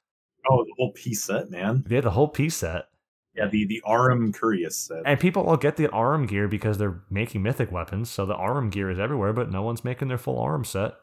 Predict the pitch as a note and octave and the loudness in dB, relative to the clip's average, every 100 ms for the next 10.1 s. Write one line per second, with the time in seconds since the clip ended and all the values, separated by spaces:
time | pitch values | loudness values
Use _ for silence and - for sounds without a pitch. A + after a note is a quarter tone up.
0 | - C3 D#3+ G3 G3 E3 - _ - C#3 | -2 4 6 6 4 2 -6 _ 0 0
1 | A#2+ C#3 C#3+ C#3 C3+ A#2 B2 A2+ G2+ A2 | 4 4 4 4 0 2 2 2 2 2
2 | G#2 G2+ F#2 - F#2 F#2 F2+ E2+ F2+ E2+ | 2 0 -2 -2 0 0 -2 -4 -4 -2
3 | A#2 G#2+ G2 F#2+ - - - A#2 A#2+ C3 | -2 2 0 -2 -8 -16 -10 -2 0 0
4 | B2 A#2+ A2 G#2+ G2+ F#2 E2+ F#2+ F2+ F2 | 2 4 4 6 4 2 -2 -4 -4 -6
5 | E2+ E2+ - F2 E2+ E2+ - F2 E2+ E2 | -10 -10 -6 -4 -4 -6 -4 -4 -4 -6
6 | F#2 F2+ - - F2 E2 E2 E2+ E2+ F#2+ | -6 -6 -8 -6 -4 -4 -4 -4 -4 -4
7 | F#2+ - E2+ E2 G2 E2+ F#2+ G2+ G2+ G2 | -4 -4 -6 0 0 0 -2 0 0 0
8 | F#2+ F#2+ F#2+ - F#2 F2+ F2+ - F2+ E2+ | 0 0 -2 -4 -6 -4 -6 -6 -4 -4
9 | E2 E2 E2 E2+ E2+ F2 E2+ E2+ E2+ - | -4 -6 -4 -6 -6 -6 -6 -6 -6 -6
10 | F2 | -12